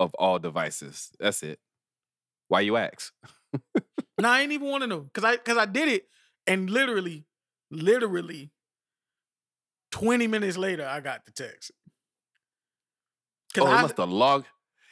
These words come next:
Speaker 1: it must have logged her out in the middle of the show.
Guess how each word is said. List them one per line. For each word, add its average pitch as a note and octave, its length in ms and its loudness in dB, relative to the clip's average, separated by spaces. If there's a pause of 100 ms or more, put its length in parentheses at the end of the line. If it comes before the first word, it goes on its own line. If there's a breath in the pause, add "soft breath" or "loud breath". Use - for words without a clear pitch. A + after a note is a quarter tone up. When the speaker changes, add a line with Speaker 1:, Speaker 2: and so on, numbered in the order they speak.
(100 soft breath)
Speaker 1:
it E3+ 80 4
must C#3+ 160 -2
have G#2 120 2
logged A#2 360 2
her C#3 180 0
out C#3 220 0
in G#2+ 100 -6
the F#2+ 100 -2
middle G#2 540 -2
of F#2 200 -10
the F#2 100 -10
show. D2 340 -14